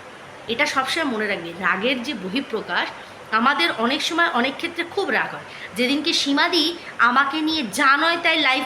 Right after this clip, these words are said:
করলো, হুম, সেদিন আমার বিশাল রাগ হয়েছে। এমন রাগ হয়েছে, আমি এমন কিছু মুখ খুলতাম সেটা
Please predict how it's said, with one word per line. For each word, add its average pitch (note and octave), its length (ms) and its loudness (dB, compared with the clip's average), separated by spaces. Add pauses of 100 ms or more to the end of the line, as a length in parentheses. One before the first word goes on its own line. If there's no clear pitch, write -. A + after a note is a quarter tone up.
করলো, A3 340 2 (200)
হুম, D4 200 0 (380)
সেদিন C#4+ 300 -2
আমার F4+ 180 2
বিশাল C#4 600 2
রাগ F#3 200 2
হয়েছে। E3+ 320 -8 (540)
এমন E4+ 300 4
রাগ E4+ 240 6
হয়েছে, F4+ 380 2
আমি C4+ 240 2
এমন E4+ 520 6
কিছু F#4+ 240 2
মুখ E4 180 2 (100)
খুলতাম F4 360 2 (420)
সেটা A3 300 0